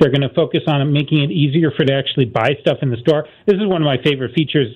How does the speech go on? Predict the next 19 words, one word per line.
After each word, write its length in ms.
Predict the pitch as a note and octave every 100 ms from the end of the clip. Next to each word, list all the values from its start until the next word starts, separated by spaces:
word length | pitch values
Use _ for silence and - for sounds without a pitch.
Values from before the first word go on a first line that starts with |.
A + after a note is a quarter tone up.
| -
in 140 | D3
a 80 | B2+
lot 220 | C#3 F3
of 80 | C#3
places, 400 | C3+ A#2 C#3+ G#2+
is 100 | A#2+
the 80 | - - -
scan 320 | E3+ D#3 C#3+
and 100 | B2+
go 220 | C3+ D#3
feature, 420 | - B2+ C#3+ G#2+ - - -
where 180 | D#3
literally 320 | C#3+ E3+ F3 C#3
you 100 | B2+
just 200 | C3 -
pull 120 | E3
out 120 | D#3+
your 160 | C#3+ -
phone, 340 | D3+ D3+ D3+